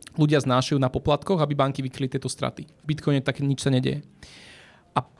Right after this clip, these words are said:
ešte ďalšia informácia, teda v Bitcoine sa vyvíja sieť, ktorá, alebo taká druhá vrstva nad tým, tým základným, eh, blockchainom, to voláme, a volá sa to Lightning Network. A tá umožňuje tisícky transakcií za sekundu, dokonca aj viac,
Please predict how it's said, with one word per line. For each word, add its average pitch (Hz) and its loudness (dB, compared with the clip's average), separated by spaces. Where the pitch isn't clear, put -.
ešte 143 0
ďalšia 147 4
informácia, 175 0
teda 151 0
v 139 -4
Bitcoine 156 0
sa 147 0
vyvíja 143 2
sieť, 139 -2
ktorá, 127 2
alebo 127 -2
taká 131 -4
druhá 139 2
vrstva 143 -2
nad 123 0
tým, 131 0
tým 139 -6
základným, 131 0
eh, - -8
blockchainom, 139 4
to 156 -4
voláme, 165 0
a - -6
volá 139 2
sa - -4
to 143 4
Lightning 139 4
Network. 123 4
A - -8
tá 156 4
umožňuje 143 4
tisícky 180 0
transakcií 131 4
za 123 4
sekundu, 123 0
dokonca 139 0
aj 120 4
viac, 117 2